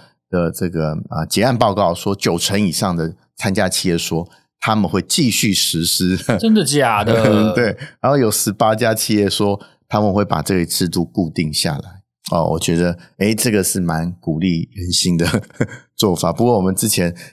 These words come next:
Speaker 1: 放了连假，放得密密麻麻，<laughs> 不知道这个实施下来哦，会不会这个正反都有。不过，诶，我觉得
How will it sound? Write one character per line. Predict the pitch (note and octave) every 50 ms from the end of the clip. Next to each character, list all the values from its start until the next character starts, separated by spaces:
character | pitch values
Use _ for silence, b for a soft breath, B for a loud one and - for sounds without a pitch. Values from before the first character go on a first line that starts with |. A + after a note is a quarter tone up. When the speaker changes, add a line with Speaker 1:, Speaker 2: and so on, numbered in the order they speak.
| B -
Speaker 1:
放 | - A#2 G#2+
了 | G2
连 | F#2 E2+ E2+ E2 F2+
假， | F2 - F2+ E2+ D#2+
放 | E2 - - F#2+ F2+
得 | E2+ E2+
密 | E2 F2 F2
密 | F2 F#2 F#2+
麻 | G2 G2 F#2+ F2
麻， | D#2+ D#2 - - - - G2 A#2+ C3 - D#3+ D#3 D3
<laughs> | - - - G3 E3+ C#3 -
不 | - E3
知 | D3 F3
道 | E3+ D#3
这 | C#3+ D#3+
个 | D3 D3 C3
实 | - - B2+ A2+
施 | A2 B2+ B2+
下 | A#2+ - C3+ A#2+ G#2
来 | F#2+ F#2 F2 E2+
哦， | E2 E2 B D#3+ B B B B
会 | - - G3 E3+
不 | C3+ A#2 A#2+ A#2
会 | A#2 D3+ C#3+ B2+
这 | A#2 B2+
个 | A#2+ A2 G#2 G2 G2
正 | F#2 - - D3 A2+ F#2+
反 | E2 F2 D2+ D#2
都 | D2+ F2 E2 E2 E2+
有。 | D#2+ D#2 D#2
不 | - C#3 D#3+
过， | G3 F#3 D3
诶， | C#3 C#3+ D#3+ - - -
我 | - - G2+ F#2
觉 | - G2+ G2+
得 | A2 A2 G#2+ G2